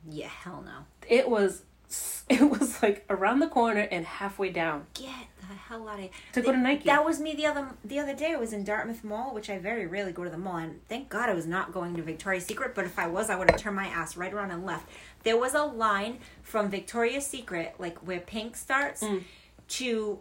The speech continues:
Speaker 1: like, the entrance of the frickin' mall. Like,
Speaker 2: Oh my God.
Speaker 1: what?
Speaker 2: Is that even close?
Speaker 1: No, it's far.
Speaker 2: Is it?
Speaker 1: And what, what,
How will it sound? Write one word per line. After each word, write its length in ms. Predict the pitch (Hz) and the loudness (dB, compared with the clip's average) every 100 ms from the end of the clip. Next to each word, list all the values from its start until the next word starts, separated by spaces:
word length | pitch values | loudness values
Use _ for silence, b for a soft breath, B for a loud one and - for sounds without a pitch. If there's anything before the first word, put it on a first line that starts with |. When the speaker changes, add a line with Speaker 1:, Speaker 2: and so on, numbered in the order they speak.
| - | -4
Speaker 1:
like, 280 | 208 202 - | -2 -2 -4
the 240 | 170 190 - 220 | -8 -8 -2 2
entrance 500 | 285 - 180 165 - | 2 2 -2 -4 -6
of 140 | 202 180 | -6 -6
the 60 | |
frickin' 340 | 202 254 240 175 | -8 -6 -4 -2
mall. 380 | 214 220 - - _ _ - - | -2 -4 -6 -16 _ _ -20 -8
Like, 160 | 202 190 | -6 -4
Speaker 2:
Oh 40 | |
my 80 | 180 | -6
God. 220 | 175 - - | -6 -12 -12
Speaker 1:
what? 240 | 185 208 214 | -4 -2 2
Speaker 2:
Is 80 | |
that 120 | 226 247 | 4 4
even 180 | 240 | 2
close? 300 | 214 320 - - _ - - _ - | 0 -2 -4 -14 _ -20 -20 _ -8
Speaker 1:
No, 140 | 220 | -8
it's 100 | 185 | -8
far. 420 | - 233 254 185 - | -8 -4 -4 -4 -8
Speaker 2:
Is 80 | 190 | -8
it? 160 | 226 b b b | -8 b b b
Speaker 1:
And 680 | 233 233 220 208 208 202 202 - _ _ _ | 0 2 2 2 0 -2 -6 -14 _ _ _
what, 280 | - 254 277 | -4 -2 -2
what, 240 | 202 220 | -2 -2